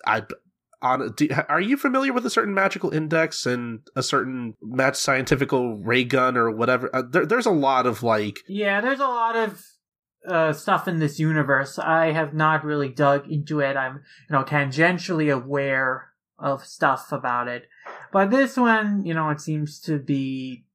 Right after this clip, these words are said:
Speaker 2: another story about, like, the main protagonist, and it seems like all,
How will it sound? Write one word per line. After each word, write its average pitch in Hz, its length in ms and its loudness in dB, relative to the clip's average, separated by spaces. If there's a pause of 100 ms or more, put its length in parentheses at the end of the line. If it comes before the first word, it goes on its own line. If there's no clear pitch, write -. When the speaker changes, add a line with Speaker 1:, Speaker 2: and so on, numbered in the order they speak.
(300)
Speaker 2:
another 135 720 -2
story 139 360 2
about, 127 300 -2
like, 123 160 -8
the 120 160 -14
main 123 460 -12
protagonist, 127 680 -4
and 143 100 -6
it 131 60 -10
seems 175 200 -8
like 151 140 0
all, 135 500 -4